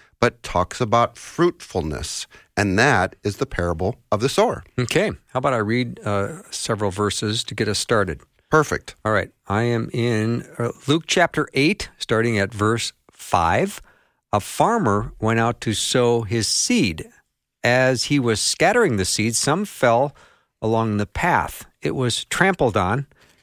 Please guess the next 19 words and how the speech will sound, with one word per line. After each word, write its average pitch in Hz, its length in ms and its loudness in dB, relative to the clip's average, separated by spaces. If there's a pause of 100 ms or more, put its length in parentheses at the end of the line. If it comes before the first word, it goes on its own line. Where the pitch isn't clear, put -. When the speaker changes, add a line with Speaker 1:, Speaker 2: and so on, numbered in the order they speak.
(120)
Speaker 2:
and 147 140 0
the 220 60 2
birds 226 380 2 (280)
ate 139 160 2
it 147 100 2
up. 82 220 -2 (640)
Some 135 360 0
fell 123 360 2
on 120 160 0
rocky 190 320 0
ground, 127 400 0 (120)
and 113 360 0
when 123 180 0
it 120 220 0
came 262 320 2
up, 120 240 2 (720)
the 139 80 0
plants - 500 0
withered 135 720 -2